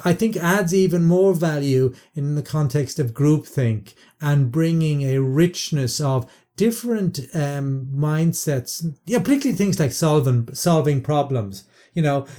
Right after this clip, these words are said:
if, if you have all the same type of people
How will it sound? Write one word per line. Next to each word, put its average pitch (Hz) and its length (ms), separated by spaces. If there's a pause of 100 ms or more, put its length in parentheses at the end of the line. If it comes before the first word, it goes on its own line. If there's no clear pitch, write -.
if, 156 220
if 151 220
you 156 140
have 180 520
all 175 260
the 147 120
same 160 360
type 156 300
of 147 100
people 139 420